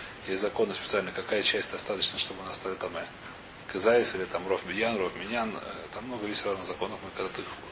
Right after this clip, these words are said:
иногда в Хулине их вспоминали. Э, туда байт тамэ. Что такое байт тамэ? Что всё, что в доме, это тамэ. Любые келим, которые мы кормим тум, или люди, которые были в доме, они стали тмиим. Это называется тумус оль.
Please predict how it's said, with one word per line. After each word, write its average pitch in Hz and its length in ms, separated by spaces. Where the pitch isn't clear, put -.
иногда 95 240
в - 120
Хулине 98 260
их 87 100
вспоминали. 90 440
Э, 107 120
туда 151 340
байт 156 300
тамэ. 143 180
Что 117 140
такое 143 100
байт 131 220
тамэ? 98 340
Что - 180
всё, 165 200
что - 140
в 135 60
доме, 175 220
это 131 120
тамэ. 104 320
Любые 127 260
келим, 113 380
которые 120 280
мы 123 80
кормим 143 280
тум, 185 260
или 107 80
люди, 131 240
которые 139 320
были 156 140
в 160 80
доме, 185 180
они 135 160
стали 123 260
тмиим. 107 320
Это 139 160
называется 127 360
тумус 113 340
оль. 80 160